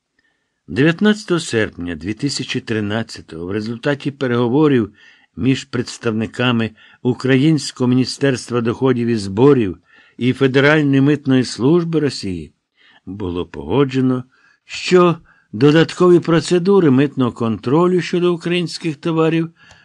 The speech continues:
не застосовуватимуться, і українські товари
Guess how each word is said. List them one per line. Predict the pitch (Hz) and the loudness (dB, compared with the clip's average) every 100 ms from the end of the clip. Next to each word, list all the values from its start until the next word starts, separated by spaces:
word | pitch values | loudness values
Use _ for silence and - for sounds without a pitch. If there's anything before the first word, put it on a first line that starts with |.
| - | -4
не | 160 185 175 | 4 4 4
застосовуватимуться, | 175 - - 120 - 147 175 175 165 165 160 156 - - 156 _ _ - | 2 0 -4 -6 -2 0 0 -2 -6 -8 -8 -8 -10 -14 -14 _ _ -8
і | 101 | -6
українські | 95 - 87 90 90 - - | -6 -8 -8 -6 -8 -10 -12
товари | 85 87 104 151 156 | -12 -8 -4 -4 -6